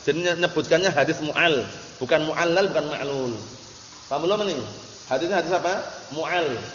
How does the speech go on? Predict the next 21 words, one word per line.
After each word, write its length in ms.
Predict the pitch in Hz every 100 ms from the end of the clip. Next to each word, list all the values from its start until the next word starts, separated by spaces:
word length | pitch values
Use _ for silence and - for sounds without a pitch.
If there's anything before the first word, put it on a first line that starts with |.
| -
bukan 240 | 131 156
mu'allal, 480 | 160 156 160 165 185 139
bukan 240 | 147 156 208 - - -
ma'lul. 560 | 147 139 160 165 135 104 98 - - - - -
Kita 160 | - 131
lihat. 320 | 143 147 196 240 - - - - - - - - - - - - - - - -
Li'anna 480 | 160 202 277 262 208
wazna 640 | 214 160 185 185 196 202 - - - - - - - -
mu'allin 720 | 160 180 220 226 196 208 220 208
as-sarfiyya 960 | 175 175 - 202 190 196 202 196 208 202 156
huwa 320 | 175 175 180 156
muf'al. 560 | 160 - 151 135 113 104
Perhatikan 320 | 139 135 151 151
itu. 160 | 139 110 101 - - - - - 139
Mu'allil, 720 | 165 180 220 202 202 226 226 240 - -
nah, 240 | 147 165 165
atau 80 |
mu'allin, 640 | 170 170 175 202 190 190 208 220 - -
mu'allin 560 | 151 160 180 185 185 185
itu 240 | 180 185
secara 480 | 190 180 175 175